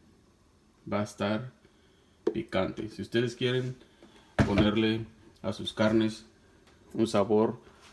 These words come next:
con un poco de, de picante, aquí la tenemos lista. Esta es de habanero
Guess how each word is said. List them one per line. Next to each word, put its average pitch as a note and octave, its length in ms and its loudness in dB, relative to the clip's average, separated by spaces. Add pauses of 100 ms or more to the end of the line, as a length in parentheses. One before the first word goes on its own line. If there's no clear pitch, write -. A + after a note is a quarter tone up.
(1700)
con F#2+ 200 -2
un G#2+ 460 4 (720)
poco G#2 320 0
de, F#2 400 -2 (460)
de E2+ 140 -8
picante, C#3 600 -4 (420)
aquí - 200 -8
la G#2 120 0
tenemos G2 360 -4
lista. - 360 -10 (960)
Esta G#2+ 380 -2
es G#2 120 0
de G#2 80 0
habanero B2 520 0